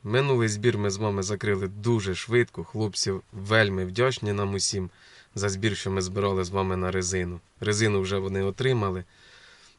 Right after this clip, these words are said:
І авто виконує бойові завдання.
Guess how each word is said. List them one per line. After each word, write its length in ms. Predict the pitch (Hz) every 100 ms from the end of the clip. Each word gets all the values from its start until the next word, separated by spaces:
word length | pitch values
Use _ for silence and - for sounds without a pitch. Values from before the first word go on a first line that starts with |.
| - -
І 180 | 123 117 - _ _ -
авто 300 | 101 92 120
виконує 440 | 107 95 104 98 92
бойові 360 | 98 98 98
завдання. 540 | 95 90 90 82 82